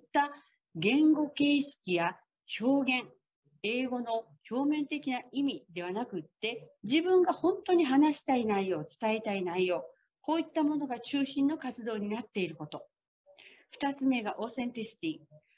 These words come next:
子どもたちの現実の生活と密接に結びついていること、現実性が含まれているということ。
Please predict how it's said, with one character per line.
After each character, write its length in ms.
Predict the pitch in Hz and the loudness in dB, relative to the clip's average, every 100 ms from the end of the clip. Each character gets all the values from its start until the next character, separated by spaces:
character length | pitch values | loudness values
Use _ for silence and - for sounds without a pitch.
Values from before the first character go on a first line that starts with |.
| _ - | _ -8
子 160 | 254 | -4
ど 100 | 311 | 0
も 160 | 320 330 | 0 -2
た 160 | 226 | -8
ち 180 | 208 190 | -8 -8
の 220 | 190 196 - _ 185 | -6 -6 -10 _ -8
現 420 | 170 277 330 302 | 0 2 4 4
実 320 | 311 - 269 | 2 2 2
の 140 | 262 | 2
生 260 | 262 277 269 | 0 0 0
活 340 | 269 254 - | -2 -8 -8
と 360 | - 233 - - _ _ - | -6 -4 -6 -12 _ _ -6
密 220 | 185 214 - | -2 -2 0
接 260 | 285 285 | -2 4
に 160 | 262 254 | 4 6
結 280 | 202 190 269 | 2 2 2
び 120 | 294 | 4
つ 120 | 302 | 2
い 100 | 285 | 2
て 60 | 233 | 0
い 40 | |
る 40 | 156 | -6
こ 120 | 156 | -8
と、 200 | 147 - - | -10 -10 -10
現 360 | 175 214 277 | -2 2 4
実 100 | 294 | 2
性 380 | 294 - 285 285 | 0 -2 -2 -2
が 200 | 220 226 - _ _ - | -2 -6 -12 _ _ -20
含 260 | - 208 | -6 -2
ま 60 | 233 | -2
れ 80 | 233 | 0
て 100 | 202 | -2
い 60 | |
る 40 | 160 | 0
と 80 | 156 | -4
い 60 | |
う 60 | 151 | -4
こ 100 | |
と。 120 | - | -10